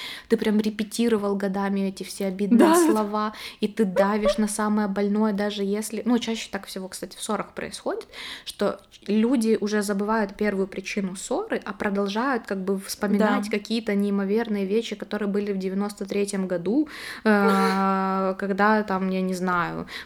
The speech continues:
Speaker 1: м, э, там что-то там произошло, короче, когда колбаса под
Speaker 2: Да.
Speaker 1: двадцать была. <laughs> Вот. И, и, и реально, ну, то есть, и вот чтобы так не происходило, то есть первое, что ты говоришь себе внутренне: «Стоп».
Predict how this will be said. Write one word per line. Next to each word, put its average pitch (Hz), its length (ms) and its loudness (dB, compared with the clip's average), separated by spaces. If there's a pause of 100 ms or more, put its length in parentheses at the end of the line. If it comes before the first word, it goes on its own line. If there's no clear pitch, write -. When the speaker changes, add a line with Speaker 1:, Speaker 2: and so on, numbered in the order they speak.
Speaker 1:
м, - 300 -4
э, 147 720 -6
там 170 480 -6 (240)
что-то 226 360 6
там 202 200 4
произошло, 190 640 0 (160)
короче, - 380 -6
когда 196 180 -4
колбаса 185 400 2
под - 200 -2
Speaker 2:
Да. - 60 0
Speaker 1:
двадцать 165 420 -2
была. 170 260 0 (160)
<laughs> - 160 -6
Вот. 240 160 8 (680)
И, 233 1040 8
и, 220 220 4 (180)
и 220 40 6
реально, 220 640 2
ну, 240 160 6
то 185 100 -4
есть, - 160 -6
и - 60 -2
вот 202 180 -8
чтобы 220 320 0 (160)
так 208 180 -4
не 214 80 0
происходило, 196 640 -2
то 226 140 -2
есть 202 220 -6
первое, 202 280 0
что - 220 -14
ты 185 300 -2 (240)
говоришь 196 360 -2
себе 170 260 -6
внутренне: 185 560 -4
«Стоп». - 540 -4